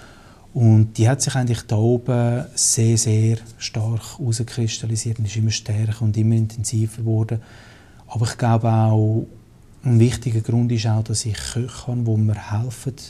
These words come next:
zu unterstützen. Ich habe früher in meinem eigenen Restaurant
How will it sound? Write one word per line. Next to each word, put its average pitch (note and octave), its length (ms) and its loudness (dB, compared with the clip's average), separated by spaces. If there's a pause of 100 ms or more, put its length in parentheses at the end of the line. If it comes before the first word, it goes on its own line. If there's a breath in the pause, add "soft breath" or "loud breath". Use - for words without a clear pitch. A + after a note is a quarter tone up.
(160)
zu - 100 -4
unterstützen. A#2 720 0 (680 loud breath)
Ich - 100 -4
habe A#2+ 80 2
früher B2 160 4
in B2+ 140 4
meinem A2+ 160 6
eigenen A2+ 320 0
Restaurant G#2 1000 0